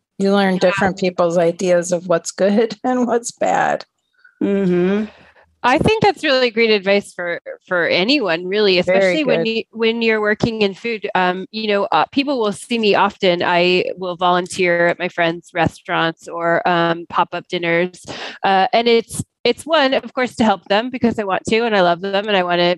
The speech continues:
Speaker 2: be helpful if I can. But I also feel like I learn something every time, uh, every time I go and I'm in someone else's kitchen. Um, you know, I, I learn different techniques and, um, just things that people do or ways,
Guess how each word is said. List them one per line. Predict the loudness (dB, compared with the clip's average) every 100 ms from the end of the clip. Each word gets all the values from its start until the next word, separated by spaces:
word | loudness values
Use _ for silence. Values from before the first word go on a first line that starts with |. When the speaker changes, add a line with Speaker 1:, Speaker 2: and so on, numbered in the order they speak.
| -2
Speaker 2:
be | -2
helpful | 0 -2 -6 -8 -6
if | -2
I | 0
can. | 2 0 -2 -8 -20 -10 -2
But | 2
I | 4
also | 2 0 -4 -4
feel | 0 2
like | 4 2 0
I | 2 2
learn | 2 0 -4 -12 -20 _ -6
something | -6 -2 -2 -2 -4 -10 _ _ _ -2
every | 0 0 -2
time, | -2 -2 -2 -6 -8 -2
uh, | 0 2 0
every | 0 0 0
time | 0 0
I | -2
go | 0 0 -2
and | -2 -2
I'm | -4
in | -6
someone | -6 -4 -2
else's | -4 -6 -8 -4
kitchen. | -2 0 -2 -2 -8 -16 -8 -2
Um, | 0 2 0 -2 -10
you | -4
know, | -2 -2 0
I, | 2 4 4 2 2
I | 4
learn | 2 0 -2
different | -4 -4 -8 -10 -4
techniques | -2 -2 0 -2 -2 0
and, | 0 0 -4 -12 -18 -10 -4
um, | -4 -4
just | -10 -2
things | 0 0 -4 -8
that | -8
people | -8 -10 -10
do | -8 -6
or | -2
ways, | 0 0